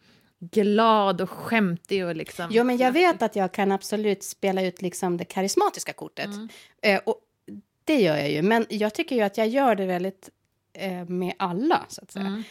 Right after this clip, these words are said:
Speaker 2: Så att jag varit lite lugnare när Micke och Emily, ja, de kanske var artiga, men de sa att, "Ja, du har ju ganska så här, typ, framåtlutad stil." <laughs> Men att jag
Speaker 1: Vad
Speaker 2: gör det
Speaker 1: betyder
Speaker 2: både med kvinnor och män.
Speaker 1: Vad betyder framåtlutad
Speaker 2: Ja, jag vet inte vad man, ja, det var någon sån här direktöversättning, att man är lite så här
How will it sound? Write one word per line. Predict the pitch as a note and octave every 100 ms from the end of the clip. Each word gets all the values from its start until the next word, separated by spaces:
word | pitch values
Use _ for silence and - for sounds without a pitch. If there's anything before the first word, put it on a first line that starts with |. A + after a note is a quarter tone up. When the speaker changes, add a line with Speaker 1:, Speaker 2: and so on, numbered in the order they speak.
| -
Speaker 2:
Så | - G#3
att |
jag | G#3+
varit | A3
lite | A#3 A#3
lugnare | B3 A3+ A#3+ A3
när | F3+
Micke | F3 -
och | F3+
Emily, | F3 E3+ D#3+ D#3 - - _ _ _ _ -
ja, | D#3+
de |
kanske | C#3+ G3 C4+
var | A#3+ F3
artiga, | F#3 - A#3+
men | - G3
de | G3+
sa | - G3
att, | E3 -
"Ja, | G#3 A3+ A3+
du | B3
har | C#4+
ju |
ganska | C#4 C4
så | - A3+
här, | G#3+
typ, | - A3+
framåtlutad | - D4 C#4 A3+ G#3+ - D4 D4 A3
stil." | - - - C4 - -
<laughs> | D4 G4 - - - -
Men | C4 B3 A#3
att | A#3
jag | A#3+
Speaker 1:
Vad | A3
Speaker 2:
gör | A3 G#3+
det | G#3+
Speaker 1:
betyder | G#3 A3+
Speaker 2:
både | B3+ B3
med | G3
kvinnor | - E3+ E3 D#3+
och | G3+
män. | B3+ -
Speaker 1:
Vad | G#3
betyder | G3+ G#3 G3 F#3+ G3
framåtlutad | A3 G#3+ E3+ F3 A3+ A3+ -
Speaker 2:
Ja, | G3
jag |
vet | G3 G3
inte | G3 -
vad | F#3+
man, | F#3+ G#3 -
ja, | A3
det | G#3+
var | G#3+
någon | G#3+
sån | G#3+ G#3+
här | F#3 G3
direktöversättning, | F#3+ A3 G#3+ - G3+ G3 A3+ A3 - D#3 -
att | F#3+
man | G3 F#3
är | F#3
lite | F3+
så | - E3
här | E3